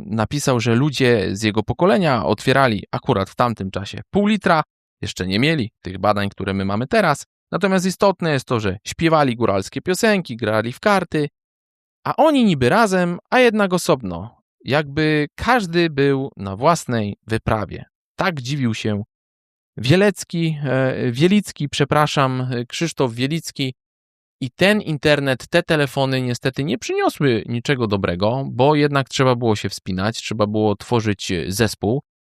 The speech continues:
No a, hmm, każdy był rozproszony. Gdzie koncentracja, gdzie uwaga? Oczywiście to jest jeden z elementów tutaj. Nie będziemy, e, sądować, że to, e, wpłynęło w stu procentach,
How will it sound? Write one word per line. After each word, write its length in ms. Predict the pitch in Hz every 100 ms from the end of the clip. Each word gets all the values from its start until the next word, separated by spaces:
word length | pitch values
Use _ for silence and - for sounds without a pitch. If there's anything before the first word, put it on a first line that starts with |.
| _ -
No 200 | 123 226
a, 300 | 277 233 247
hmm, 300 | 185 180 170 143
każdy 300 | - 101 117
był 200 | 110 101
rozproszony. 640 | 101 - 131 - 175 90
Gdzie 200 | 92 120
koncentracja, 720 | - 120 104 95 98 - 123 110
gdzie 280 | 101 113
uwaga? 420 | 90 104 104 87 -
Oczywiście 460 | - 247 247 254
to 80 | 233
jest 140 | 214
jeden 220 | 254 220 202
z 60 |
elementów 540 | 208 233 339 262 107 -
tutaj. 380 | 104 104 104 - _ _ _
Nie 140 | 117 127
będziemy, 600 | 127 120 127 123 120 101
e, 100 | 110
sądować, 540 | - 131 135 110 107
że 80 | 107
to, 460 | 110 110 110 104 90 101 101
e, 40 |
wpłynęło 580 | - - 139 139 123 113
w 40 |
stu 140 | - 127
procentach, 520 | 139 214 180 120